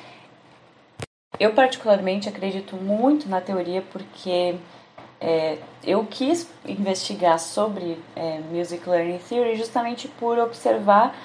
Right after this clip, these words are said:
crianças tão pequenas, né, cantando padrões tonais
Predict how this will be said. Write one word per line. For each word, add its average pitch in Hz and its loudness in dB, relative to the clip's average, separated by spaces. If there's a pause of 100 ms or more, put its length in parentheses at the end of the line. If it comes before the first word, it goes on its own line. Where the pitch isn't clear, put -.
(360)
crianças 254 2
tão 302 2
pequenas, 254 2
né, 208 -2
cantando 233 0
padrões 214 4
tonais 202 -2